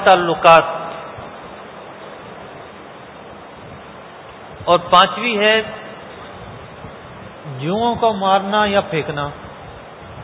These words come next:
اب آپ کہیں گے کہ انسانی جسم سے جوؤں کا کیا تعلق؟ تعلق ہے یا نہیں بھی؟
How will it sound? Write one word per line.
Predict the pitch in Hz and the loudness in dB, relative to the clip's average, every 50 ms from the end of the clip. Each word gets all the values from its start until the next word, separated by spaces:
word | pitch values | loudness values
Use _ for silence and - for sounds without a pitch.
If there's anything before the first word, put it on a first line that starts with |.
| - - - - - - - - - - - - - - - - - - - - - - - - - - - - - - - - - - - - - - - - - - - - - - - - - - - - - - - - - - - - - - - - | -16 -16 -16 -16 -16 -16 -16 -14 -14 -14 -16 -16 -16 -16 -18 -16 -16 -16 -16 -16 -16 -16 -16 -16 -16 -16 -16 -16 -16 -16 -16 -16 -16 -16 -16 -16 -16 -16 -16 -16 -16 -18 -18 -18 -18 -18 -16 -16 -16 -16 -16 -16 -16 -16 -16 -16 -16 -16 -18 -16 -16 -10 0 6
اب | 170 170 180 | 8 10 12
آپ | 190 196 - | 12 10 10
کہیں | - 175 180 190 196 | 8 4 4 4 4
گے | 202 202 190 | 4 4 4
کہ | 196 190 | 4 2
انسانی | 175 170 156 - - - 170 185 185 190 208 202 170 135 | 0 0 -4 -6 -2 2 4 4 4 4 2 -2 -2 -2
جسم | 151 202 - - 233 196 - | -4 -6 -4 -4 -6 -4 -4
سے | - | -4
جوؤں | 190 160 180 185 185 185 | -2 -2 0 0 2 2
کا | 185 165 | 2 4
کیا | - 160 139 131 | 4 4 4 6
تعلق؟ | 143 127 120 120 127 - - - | 4 2 2 0 -6 -6 -4 4
تعلق | - 151 160 180 196 185 180 | 4 6 6 6 2 2 4
ہے | 180 202 | 6 6
یا | 220 | 6
نہیں | 214 196 185 | 4 2 0
بھی؟ | 143 127 | -4 -4